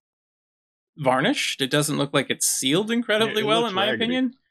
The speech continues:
Speaker 1: Yeah, it looks, this is,
Speaker 2: Yeah.
Speaker 1: uh, I live on the, the Oregon coast, and out here we have buildings that take on that same shade of, like, gray brown that, that wood that has not been treated appropriately takes
Speaker 2: Mm-hmm.
Speaker 1: on. It starts to become brittle. It starts to <laughs> become problematic very quickly,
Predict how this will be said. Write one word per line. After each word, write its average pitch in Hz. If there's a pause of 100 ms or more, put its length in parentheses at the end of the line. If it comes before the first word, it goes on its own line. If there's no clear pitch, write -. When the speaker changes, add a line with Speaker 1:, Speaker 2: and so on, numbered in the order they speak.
Speaker 1:
Yeah, 156
it 113
looks, 208
this 196
is, 254
Speaker 2:
Yeah. 247
Speaker 1:
uh, 185 (320)
I 190
live 240
on 180
the, 123
the 135
Oregon 117
coast, -
and 139
out 156
here 156
we 147
have 170
buildings 143
that 143
take 160
on 151
that 131
same 143
shade 143
of, 131
like, 131
gray 127
brown 156
that, 123 (120)
that 120
wood 139
that 127
has 131
not 127
been 123
treated 127
appropriately 147
takes 156
Speaker 2:
Mm-hmm. 165
Speaker 1:
on. 175 (240)
It 143
starts 143
to 135
become 120
brittle. 202
It 156
starts -
to 156
<laughs> -
become 147
problematic 151 (320)
very 165
quickly, 120